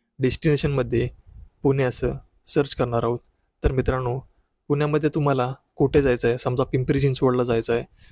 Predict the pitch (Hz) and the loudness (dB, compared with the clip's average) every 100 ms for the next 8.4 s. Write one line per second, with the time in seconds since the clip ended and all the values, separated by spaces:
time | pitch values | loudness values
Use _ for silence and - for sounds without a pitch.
0 | - 151 147 - 127 127 139 131 120 113 | -6 0 0 2 2 2 0 0 0 0
1 | 127 131 _ _ - 143 139 143 151 143 | -4 -6 _ _ 0 2 2 0 0 -2
2 | 131 123 123 147 165 - - _ _ - | 0 0 -2 -4 -6 -8 -20 _ _ -4
3 | - 135 143 135 123 131 170 - - _ | 2 4 4 0 0 0 0 -6 -20 _
4 | - - 139 - 127 120 120 113 131 - | -6 -2 0 -2 -2 -2 -2 -6 -10 -6
5 | 139 135 131 139 135 127 131 - - - | -4 -4 -2 -2 -2 -2 -4 -10 -16 -10
6 | - - 135 131 127 - - 123 127 - | -8 -2 0 2 0 -2 -6 -4 -8 -14
7 | _ _ _ _ - 147 135 151 151 139 | _ _ _ _ -2 0 2 2 2 2
8 | 120 117 120 | 0 -2 -6